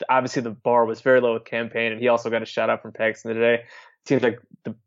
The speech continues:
Bulls are pretty happy with Chris Dunn and Cam Payne as their point guard duo next year.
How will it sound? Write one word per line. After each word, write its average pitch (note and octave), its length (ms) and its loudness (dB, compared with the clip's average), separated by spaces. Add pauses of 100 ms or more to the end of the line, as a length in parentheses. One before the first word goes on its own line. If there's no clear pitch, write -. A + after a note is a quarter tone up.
Bulls A#2+ 240 2
are A2+ 60 2
pretty B2 240 -2
happy A#2+ 200 2
with A#2 160 -4
Chris A#2+ 220 -6
Dunn A#2 160 0
and A2+ 120 -6 (280)
Cam A#2 240 -2
Payne A#2+ 240 0
as A2+ 180 -2
their A2+ 240 2
point A#2 320 -4
guard A#2 420 4
duo A#2+ 280 2
next A#2+ 300 -2
year. A#2+ 280 0